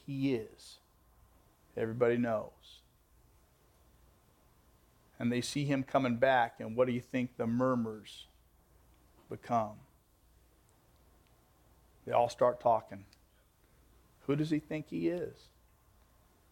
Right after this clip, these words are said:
After everything he's done. He's shameful. He's disgraceful. What an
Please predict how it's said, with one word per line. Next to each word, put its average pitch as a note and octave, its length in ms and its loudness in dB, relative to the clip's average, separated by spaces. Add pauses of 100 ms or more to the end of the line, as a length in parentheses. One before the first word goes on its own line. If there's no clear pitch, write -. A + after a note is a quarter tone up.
(560)
After E3+ 320 4
everything F3+ 320 0
he's F#3 160 -2
done. F3 380 0 (1400)
He's F3 160 2
shameful. F3 760 -2
He's D3+ 120 0
disgraceful. E3+ 920 0 (1800)
What G#3+ 140 6
an B3 180 4